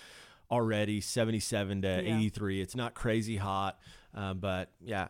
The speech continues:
Speaker 1: I love L A, love that area, so I'd probably do that. Stop
Speaker 2: That's
Speaker 1: and
Speaker 2: a
Speaker 1: see the Grand
Speaker 2: great
Speaker 1: Canyon
Speaker 2: answer.
Speaker 1: on, on the way. Yeah.
Speaker 2: That's awesome.
Speaker 1: What about you?
Speaker 2: Well, if I could end the pandemic, I was not thinking that big. My first thought was like, "I wanna go to a concert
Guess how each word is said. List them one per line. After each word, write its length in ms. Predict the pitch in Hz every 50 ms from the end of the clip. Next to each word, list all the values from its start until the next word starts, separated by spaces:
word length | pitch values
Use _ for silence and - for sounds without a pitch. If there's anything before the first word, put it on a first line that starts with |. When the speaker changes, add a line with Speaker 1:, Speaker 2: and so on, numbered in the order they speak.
| - -
Speaker 1:
I 60 | -
love 220 | 135 131 123 113 107
L 220 | - 110 104 101 95
A, 260 | 92 95 92 90 92 - - _ -
love 200 | - 110 107 95
that 160 | 101 98 92
area, 260 | 92 90 87 85 85
so 340 | 87 - - 92 85 82 80 -
I'd 100 | - -
probably 220 | - 95 87 85
do 100 | 76 78 80
that. 180 | 85 85 82 _ _ _ _ _ _ _ _ _ _ _ _ _ _
Stop 200 | - - - 131
Speaker 2:
That's 100 | 120 -
Speaker 1:
and 100 | 117 107
Speaker 2:
a 20 |
Speaker 1:
see 340 | - 139 131 123 117 113 113
the 140 | - - 107
Grand 300 | 104 107 104 101 98 92
Speaker 2:
great 160 | - 104 95
Speaker 1:
Canyon 200 | 92 90 90 87
Speaker 2:
answer. 100 | 87 87
Speaker 1:
on, 220 | 87 87 87 82 - -
on 100 | 90 90
the 80 | 85
way. 240 | 82 82 82 82 85 - - - -
Yeah. 140 | - - - - - _ _ - - - - - -
Speaker 2:
That's 60 | - -
awesome. 260 | 165 165 165 - 143
Speaker 1:
What 40 | 160
about 160 | 170 196 190
you? 180 | 185 226 220 - - - - _ _ _ _ _ - - - _ _ _ _ _ _ _ _ _ _ -
Speaker 2:
Well, 320 | - 190 180 180 175 156 - -
if 120 | 175 -
I 320 | 185 175 170 160 165 165 170 -
could 120 | - 175
end 120 | 165 175 175
the 40 | 175
pandemic, 340 | - - 208 185 170 170 - _
I 180 | - 170 220 320
was 200 | 285 233 214 196
not 260 | 202 220 233 220 -
thinking 340 | - 285 196 - 208 190 185
that 200 | 170 156 123 160
big. 300 | 170 175 151 139 - -
My 220 | 170 160 175 214 -
first 260 | - 170 160 - -
thought 200 | - 175 170 -
was 140 | 180 202 196
like, 200 | 165 156 160 - -
"I 120 | 160 151
wanna 220 | 147 156 143 151
go 140 | 147 143 143
to 60 | 139
a 60 | 131 156
concert 460 | - - 135 135 - - - -